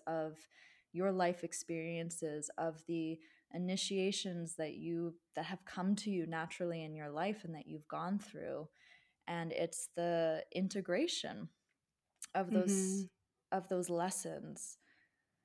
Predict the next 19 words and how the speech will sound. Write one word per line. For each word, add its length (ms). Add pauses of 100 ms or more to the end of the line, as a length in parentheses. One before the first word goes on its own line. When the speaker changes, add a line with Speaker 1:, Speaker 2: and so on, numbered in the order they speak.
(300)
Speaker 1:
And 580 (1120)
as 340
that 260
happens, 1000 (500)
you 260
naturally 1080 (180)
emit 500 (460)
this 360 (180)
frequency. 960 (1120)
You 180
naturally 1000 (380)
start 240
to 100
carry 680
a 60
deeper 520
level 640
of 440 (400)
wisdom 880